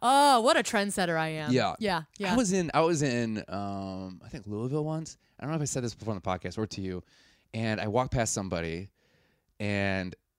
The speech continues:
Speaker 2: I heard her say to this person,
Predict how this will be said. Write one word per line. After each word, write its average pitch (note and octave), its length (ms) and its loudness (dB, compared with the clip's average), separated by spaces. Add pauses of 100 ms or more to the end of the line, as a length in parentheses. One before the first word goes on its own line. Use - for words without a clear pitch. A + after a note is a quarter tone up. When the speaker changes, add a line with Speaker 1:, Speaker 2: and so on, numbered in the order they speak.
(260)
Speaker 2:
I G#2+ 60 -8
heard G#2+ 300 0
her G#2 120 2
say F2+ 580 -2
to G2+ 140 -6
this F2 260 -6 (300)
person, E2 600 -6